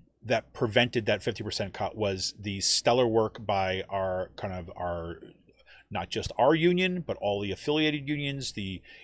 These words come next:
even, surprise, surprise, even some of the administrators of pashe were there. We had, um, all sorts of, say, student protest and faculty protest, major, uh, some of the largest protests I was involved with at the, at the Capitol,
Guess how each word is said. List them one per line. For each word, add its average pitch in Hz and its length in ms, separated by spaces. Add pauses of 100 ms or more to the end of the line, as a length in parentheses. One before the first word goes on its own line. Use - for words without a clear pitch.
(120)
even, 147 520 (280)
surprise, 113 460
surprise, 120 260
even 107 160
some 104 140
of 98 40
the 98 60
administrators 127 540
of - 100
pashe 120 380
were 120 80
there. 120 240 (400)
We 107 180
had, 95 340
um, 90 440 (260)
all 151 300
sorts 143 260
of, 98 100
say, - 260
student 180 520
protest 147 540
and 104 160
faculty 147 420
protest, 127 480
major, 127 480
uh, 104 100
some 135 140
of 117 60
the 104 60
largest 143 300
protests 147 320
I 123 60
was 107 140
involved 95 360
with 110 140
at 101 240
the, 104 180
at 101 120
the 101 80
Capitol, 104 500